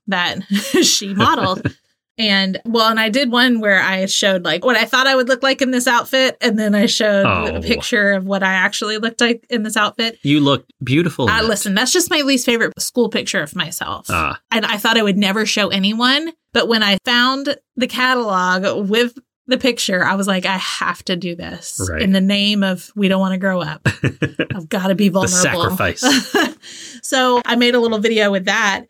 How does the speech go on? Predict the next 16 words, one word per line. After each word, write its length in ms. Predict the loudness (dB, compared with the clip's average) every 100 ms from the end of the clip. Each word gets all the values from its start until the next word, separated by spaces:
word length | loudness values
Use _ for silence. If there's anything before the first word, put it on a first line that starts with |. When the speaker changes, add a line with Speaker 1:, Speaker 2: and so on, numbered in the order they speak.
| _ -2
Speaker 1:
and 280 | 0 2
she 180 | 2 -2
commented 520 | 0 0 2 0 0
on 160 | -2 -2
that 240 | -2 -2
one, 320 | -6 -8 -10 -8
and 180 | -4
she 200 | -2 -2
was 200 | -2 -2
like, 380 | 0 0 0 -6 _ _ -8
she 140 | -4 -4
said 320 | -2 -2 0
something 320 | -2 -2 -4
like, 180 | -4 -6
"You're 120 | -8
gorgeous. 880 | -2 -2 0 0 0 -2 -4 -8